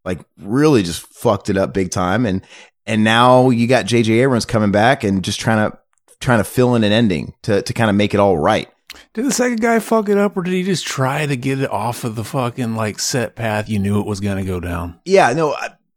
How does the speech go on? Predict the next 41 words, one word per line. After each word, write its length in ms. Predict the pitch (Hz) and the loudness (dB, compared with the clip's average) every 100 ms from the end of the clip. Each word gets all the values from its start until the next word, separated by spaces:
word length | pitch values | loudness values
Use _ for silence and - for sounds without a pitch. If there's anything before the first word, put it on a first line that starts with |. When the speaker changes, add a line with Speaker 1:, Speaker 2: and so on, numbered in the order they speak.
| - | -2
Speaker 1:
yeah, 240 | 160 107 | 2 4
I'm 100 | 123 | 4
just 120 | 143 - | 2 0
kinda 160 | 147 | -2
speaking 320 | 110 - 110 | -2 -2 0
on 100 | 104 | 0
behalf 320 | 92 98 92 - | 0 0 0 -4
of 180 | 87 | -10
people 260 | - 101 90 | -8 -6 -2
that 80 | 85 | -2
watched 260 | 82 78 - | -2 -2 -2
the 60 | |
movie. 240 | 87 82 87 | -2 -2 0
It's, 240 | 143 - | 0 -2
I, 440 | - - - - 185 | -8 -8 -6 -4 0
I 100 | 208 | 2
agree. 280 | 151 120 98 | 2 0 2
I 160 | 110 | 4
watched 400 | 196 131 117 - | 4 4 4 2
it 40 | 127 | 0
and 80 | 117 | 2
I'm 140 | 117 | 2
like, 240 | 117 113 143 | 2 0 0
"You 60 | |
know 120 | 156 | 2
what? 200 | 156 160 | 4 2
Besides 380 | 131 - 160 156 | 2 0 0 0
this 120 | 127 | -2
giant 460 | 98 113 113 123 - | -2 2 2 2 -2
midsection 680 | 92 101 110 - 117 - 113 | -2 0 0 0 0 0 0
where 80 | 104 | 2
they're 120 | 101 | 2
at 120 | 98 | 0
this, 160 | 98 - | 0 -2
like, 160 | 87 | -2
casino 420 | - - 101 107 107 | -2 -4 -2 0 0
planet 480 | 117 113 117 127 | 0 0 0 -2
that 120 | 92 82 | -2 -2
was 100 | 85 | -4
extremely 420 | 76 - 101 104 | -6 -4 0 0
boring, 440 | 90 92 104 117 | 0 0 0 0